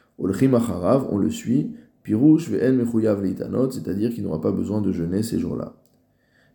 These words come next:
Mishnah Bura Saïf Katan Chet, Erev Yom Kippourim Bichlal, donc dans les jours de fête, on considère que la veille du Yom Kippour est inclus. Des Bindarim Holchim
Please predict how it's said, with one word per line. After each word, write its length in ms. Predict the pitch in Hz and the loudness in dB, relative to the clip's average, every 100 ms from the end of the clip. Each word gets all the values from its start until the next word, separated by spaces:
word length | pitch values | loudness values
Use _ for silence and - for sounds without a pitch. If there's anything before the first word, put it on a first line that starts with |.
| - | -14
Mishnah 240 | - 120 | 2 4
Bura 220 | 127 127 | 6 4
Saïf 220 | 131 127 113 | 4 4 2
Katan 420 | 104 107 104 95 - - _ - - | 0 0 0 -2 -8 -16 _ -16 -2
Chet, 420 | 113 147 151 - - _ _ - | 2 2 0 -12 -20 _ _ -2
Erev 240 | 113 131 | 4 6
Yom 180 | 127 117 | 6 6
Kippourim 360 | 113 113 110 104 | 2 0 -2 -2
Bichlal, 600 | 90 - 104 110 147 - | -2 -4 -2 0 0 -2
donc 140 | 98 95 - | -4 -6 -4
dans 200 | 123 131 | 2 4
les 120 | 120 | 4
jours 140 | 117 | 4
de 100 | 113 | 4
fête, 320 | 107 117 107 - | 2 0 0 -2
on 60 | |
considère 560 | 104 107 113 110 107 107 | -8 -6 -6 -2 -2 -2
que 280 | - 101 98 - - _ | -2 -2 -2 -8 -20 _
la 140 | - 107 | -2 4
veille 200 | 113 117 | 6 6
du 120 | 98 | 4
Yom 140 | 101 | 0
Kippour 420 | 101 - 110 107 - | -4 -8 -4 -4 -2
est 140 | 98 85 | -6 -6
inclus. 500 | 95 98 113 - - - _ _ _ _ _ _ | -8 -2 0 0 -4 -14 _ _ _ _ _ _
Des 140 | 98 98 | -4 0
Bindarim 720 | 104 107 131 165 175 175 170 120 | 2 4 6 6 2 -2 -2 2
Holchim 540 | 117 117 135 135 123 | 2 2 0 -2 -4